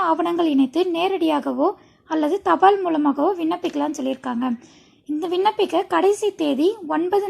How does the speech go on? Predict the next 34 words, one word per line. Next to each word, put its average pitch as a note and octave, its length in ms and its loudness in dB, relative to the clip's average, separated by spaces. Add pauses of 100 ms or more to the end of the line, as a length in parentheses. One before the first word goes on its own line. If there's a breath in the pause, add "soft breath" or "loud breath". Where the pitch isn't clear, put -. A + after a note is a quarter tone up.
நான்கு D#4+ 380 -2
ரெண்டாயிரத்தி D#4 440 0
இருபத்தி D#4 320 -4
நான்கு C4 260 2
தான் F4 160 -2
கடைசி C#4 280 -6 (100)
தேதி. B3+ 240 -2 (520 soft breath)
அதுக்குள்ள F#4+ 480 2
இந்த E4+ 200 -2
வேலைக்கு E4 360 0
நீங்க E4+ 240 -2
விண்ணப்பிக்கலாம். C4 600 -2 (760 soft breath)
இந்த D#4 200 0
வேலைக்கான F4+ 500 0 (120)
அப்ளிகேஷன் F#4 560 -4
ஃபார்ம் D#4 260 0
வந்து D4 240 0
கீழே F4 240 -2
கொடுத்துருக்காங்க. C4+ 520 -4 (420 soft breath)
இதை D4 200 -2
கிளியரா F#4+ 340 2 (120)
படிச்சு - 340 -4
பார்த்துட்டு, D4 340 -6 (200)
எந்த F4+ 100 -2 (120)
ஒரு F4+ 160 -6
மிஸ்டேக்கும் D#4+ 440 -4
இல்லாம C#4 320 -2 (400 soft breath)
இதை D#4+ 160 0
கிளியரா E4+ 360 2
ஃபில் E4 260 -2
பண்ணிருங்க. C4+ 360 -2 (440 soft breath)
ஃபில் G4 240 -2
பண்ணிட்டு F#4 280 -2 (160)
எந்த G4+ 140 -2